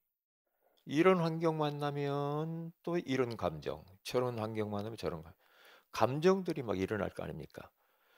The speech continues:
그러한 느낌들, 아, 그것도 다 기도로 바꾸세요. 그러면 돼요. 예?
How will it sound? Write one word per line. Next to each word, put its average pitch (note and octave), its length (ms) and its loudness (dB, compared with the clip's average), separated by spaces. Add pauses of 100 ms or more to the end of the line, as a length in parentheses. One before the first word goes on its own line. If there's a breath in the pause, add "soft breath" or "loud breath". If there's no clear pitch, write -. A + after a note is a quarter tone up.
(240 soft breath)
그러한 D3+ 460 6
느낌들, A2 800 0 (280)
아, - 60 -8
그것도 F3 420 0
다 - 120 -10 (300)
기도로 F3+ 340 2
바꾸세요. - 500 -10 (600)
그러면 E3 300 -4
돼요. - 160 -6 (1120)
예? D#3+ 120 -6